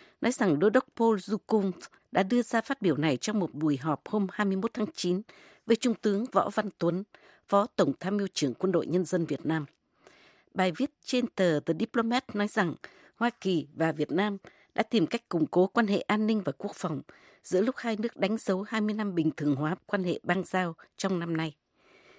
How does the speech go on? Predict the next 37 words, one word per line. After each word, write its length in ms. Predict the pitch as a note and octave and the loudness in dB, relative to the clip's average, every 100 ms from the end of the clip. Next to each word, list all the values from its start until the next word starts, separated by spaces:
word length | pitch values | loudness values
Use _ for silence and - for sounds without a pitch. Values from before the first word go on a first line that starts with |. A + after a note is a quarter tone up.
| _ | _
Dựa 180 | - F3 | 0 0
trên 220 | - C4 | 2 2
biên 180 | B3+ A#3 | 2 2
bản 200 | F#3 D3 | 4 2
ghi 120 | C#3+ A3+ | 2 2
nhớ 300 | G#3+ G3+ A#3 | 4 4 2
năm 160 | B3+ A3 | 0 0
hai 140 | A#3 | 0
nghìn 220 | G3+ D#3 | 2 4
mười 100 | D3 | 6
một, 240 | C#3+ D3 - - - - _ | 6 2 0 -14 -20 -20 _
hợp 220 | - F3 - | -2 -2 0
tác 180 | A#3 | -2
quốc 140 | - C4 | -2 -2
phòng 280 | A3 D#3+ C3 | 0 2 0
giữa 260 | E3+ C3+ - | 0 0 0
Hoa 120 | A3+ - | -2 -2
Kỳ 160 | F3 | 0
và 100 | C3 | 0
Việt 200 | C3 C#3 | 0 -2
Nam 260 | E3 G3+ G3 - - _ | 0 0 -2 -8 -20 _
đã 80 | F#3 | 2
được 240 | F3+ - - | 2 2 0
tăng 140 | A3+ - | -2 2
cường 240 | G#3 D3+ | 2 2
trong 300 | - F3+ F#3+ | 0 -4 -2
năm 180 | G#3 F#3+ - | -2 -2 -2
lĩnh 240 | - B2 | -2 0
vực 120 | F#3+ - - | 0 -4 0
chính: 240 | F3 F#3+ - _ _ _ _ _ _ - | 0 0 -4 _ _ _ _ _ _ -4
đối 180 | F3+ | -4
thoại 240 | G#3 G3+ - | -2 -4 -2
cấp 160 | A#3+ - | -4 -2
cao, 260 | A3 G3+ F3+ _ _ _ _ _ - | -2 -2 -2 _ _ _ _ _ -2
an 200 | G#3 G#3 | 2 2
ninh 200 | G3+ F3 | 2 2
biển, 180 | C#3+ | 2